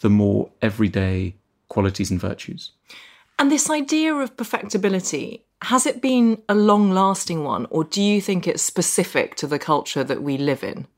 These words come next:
Speaker 1: If you look back in history, many societies had at their heart a very opposite idea, which is human imperfectibility, that in fact we were deeply flawed. So if you look at the ancient Greeks, they had burnt into their culture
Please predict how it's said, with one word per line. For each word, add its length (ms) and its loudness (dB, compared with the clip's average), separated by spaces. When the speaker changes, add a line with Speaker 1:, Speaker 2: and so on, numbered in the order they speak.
Speaker 1:
If 140 -4
you 60 4
look 220 2
back 280 -2
in 100 0
history, 560 0
many 400 8
societies 680 0
had 440 0
at 160 0
their 120 2
heart 340 -2
a 60 -2
very 200 -2
opposite 360 -2
idea, 300 -6
which 200 -4
is 140 -2
human 440 2
imperfectibility, 1080 2
that 160 2
in 120 4
fact 280 -4
we 120 0
were 240 -2
deeply 320 -2
flawed. 480 2
So 60 -2
if 60 -2
you 60 2
look 120 -2
at 60 -14
the 120 -4
ancient 320 -4
Greeks, 440 0
they 140 4
had 320 -2
burnt 380 6
into 200 2
their 180 -4
culture 520 -2